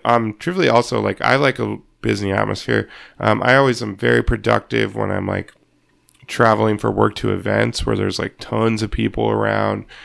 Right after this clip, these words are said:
and it's crazy. It's just that, like, that, that, you know, that kind of intensity gives me, like, this energy to get work done. Um, so that's why I'll kinda, you know, sometimes if I'm feeling, s-, you know, that I'm just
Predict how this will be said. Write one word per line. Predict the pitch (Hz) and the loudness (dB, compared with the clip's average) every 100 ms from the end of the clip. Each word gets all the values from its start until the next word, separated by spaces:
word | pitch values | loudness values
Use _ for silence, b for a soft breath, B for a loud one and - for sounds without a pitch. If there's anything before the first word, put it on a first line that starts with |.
| B B | B B
and | 104 | -2
it's | 98 - | -2 -2
crazy. | - - 107 113 110 113 110 | -6 -2 2 2 2 0 -2
It's | 98 | -2
just | - 98 | -4 -4
that, | 113 107 | -2 -2
like, | 101 95 - B B B B | -2 -4 -8 B B B B
that, | - 107 - - - | 0 0 0 -16 -6
that, | 104 101 | -2 -2
you | 101 | 0
know, | 101 | 0
that | 104 104 | 0 -2
kind | 110 107 | -2 0
of | 101 | 2
intensity | 95 92 - 113 120 127 120 120 113 | 0 -2 -2 -2 -2 -2 2 2 2
gives | 110 101 104 | 0 -2 -4
me, | 104 | -4
like, | 101 95 | -4 -4
this | 113 104 - | -4 -4 -4
energy | 101 101 107 107 113 113 | 0 0 0 -2 -2 0
to | 110 107 | -2 -4
get | 104 - | -4 -2
work | 101 104 - | -2 -4 -4
done. | 131 123 123 120 B B B - | -2 0 -2 -6 B B B -2
Um, | 101 101 101 | 2 2 0
so | - 113 104 | -2 0 2
that's | 117 123 | 0 0
why | 127 | 0
I'll | 107 104 | 2 0
kinda, | - 107 98 92 87 b b b - | 0 0 2 0 -4 b b b -2
you | |
know, | 101 95 | 0 0
sometimes | - 107 107 98 - | 0 0 0 0 -4
if | 104 | -2
I'm | 107 101 | 0 0
feeling, | - 117 107 101 | 0 0 2 0
s-, | 95 - - | -2 -6 -6
you | - 95 | -4 0
know, | 98 95 | 0 0
that | 98 104 - | 0 -2 -2
I'm | 98 98 | -2 0
just | 95 - | -4 -6